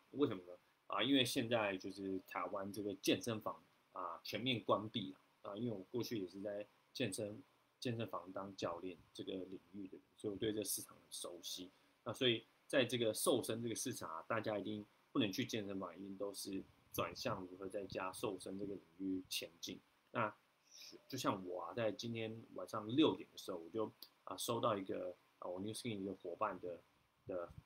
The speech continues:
的，的，的，的邀请啊，他邀请我做什么呢？就是邀请我去分享，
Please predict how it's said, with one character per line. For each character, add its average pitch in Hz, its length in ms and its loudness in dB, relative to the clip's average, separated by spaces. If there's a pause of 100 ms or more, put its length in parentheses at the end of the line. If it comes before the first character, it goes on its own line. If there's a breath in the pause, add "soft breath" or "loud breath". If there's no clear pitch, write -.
(200)
的， 87 280 -4 (260)
的， 85 280 -4 (120)
的， 101 120 -2 (280)
的 95 320 -4
邀 120 260 8
请 - 240 0 (160)
啊， 90 220 -6
他 113 160 2
邀 117 140 6
请 113 200 0
我 95 120 -2
做 123 140 2
什 107 120 -4
么 87 60 -10
呢？ 82 140 -14 (320)
就 107 100 2
是 107 80 -2
邀 117 220 2
请 107 280 -4
我 85 140 -6
去 104 300 -4 (100)
分 107 180 -4
享， 85 240 -6